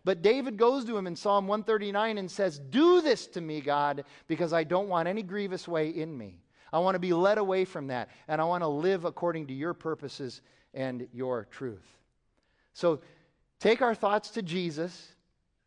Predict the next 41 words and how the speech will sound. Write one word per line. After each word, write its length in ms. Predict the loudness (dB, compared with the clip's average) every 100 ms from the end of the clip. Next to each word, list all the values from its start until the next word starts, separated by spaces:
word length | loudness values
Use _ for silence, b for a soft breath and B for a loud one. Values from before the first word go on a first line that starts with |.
| _
and 200 | -12 -8
willingly 480 | -2 -2 -2 -2 -4
engage 360 | -2 -2 -2 -4
in 80 | -8
self-examination. 1200 | 0 0 0 -8 -6 -4 -4 -4 -6 -8 -10 -4
That 240 | -2 -2
will 140 | -2 -2
help 260 | -2 -2
to 100 | -4
clear 400 | -10 -2 0 0
and 220 | -2 -6 -8
sober 360 | -6 -4 -2
our 120 | -2
minds. 400 | -4 -6 -6 -10
And 120 | -12 -8
second, 440 | -4 -2 -4 -14 b b b b
armed, 600 | 0 0 2 -2 -4 -6 -4
as 300 | -2 -2 -4
Peter 340 | -10 -8 -8
says, 500 | -8 -6 -4 -6 -8
with 180 | -10 -6
that 200 | -6 -2
clear 240 | -2 -2
and 140 | -4 -6
sober 280 | -6 -4
mind, 380 | -6 -6 -6 -10 -14 b -8
now 280 | 0 2 2
we 120 | -2
can 200 | -4 -8
be 100 | -8
stewards 540 | -8 -10 -8 -8 -10
of 100 | -12
the 80 | -12
grace 360 | -10 -10 -10 -16
of 120 | -14
God. 400 | -12 -12 -14 -20 _ _ _ _ _ _ _ b b -4
We 140 | -2
can 240 | 0 0
live 160 | 2 4
this 220 | 4 2
life, 340 | 2 2 0